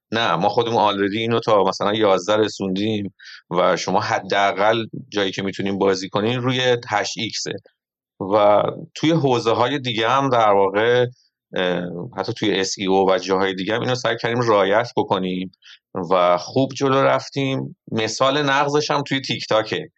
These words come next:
ما تو تیک تاک این کارو نکردیم و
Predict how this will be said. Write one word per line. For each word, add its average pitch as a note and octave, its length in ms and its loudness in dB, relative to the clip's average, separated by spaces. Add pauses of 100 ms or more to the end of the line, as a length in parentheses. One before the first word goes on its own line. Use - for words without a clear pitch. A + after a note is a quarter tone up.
(680)
ما G#2+ 200 0
تو B2 120 -2
تیک G#2+ 240 -8
تاک A#2+ 160 -2
این B2+ 80 -2
کارو B2 220 4
نکردیم F#2+ 960 -2 (460)
و E2+ 180 -4